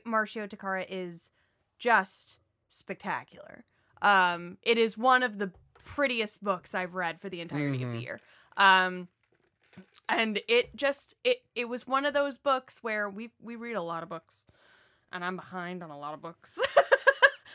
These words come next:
Speaker 1: But this is one of those books where I never fell behind.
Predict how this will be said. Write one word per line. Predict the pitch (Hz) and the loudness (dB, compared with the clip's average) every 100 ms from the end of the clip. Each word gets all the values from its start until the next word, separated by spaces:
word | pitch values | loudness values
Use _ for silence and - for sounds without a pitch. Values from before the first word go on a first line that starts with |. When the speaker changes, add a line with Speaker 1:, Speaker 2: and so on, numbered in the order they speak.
| - _ | -20 _
Speaker 1:
But | 226 214 | -4 -2
this | 226 | -4
is | 233 220 | -4 -2
one | 226 | 0
of | 214 | 2
those | 208 202 202 | 2 2 0
books | - 196 202 - | -4 -4 -4 -14
where | 185 190 | -8 -6
I | 165 | -4
never | 165 160 175 | -6 -8 -10
fell | 170 143 | -12 -16
behind. | 151 123 117 | -14 -16 -16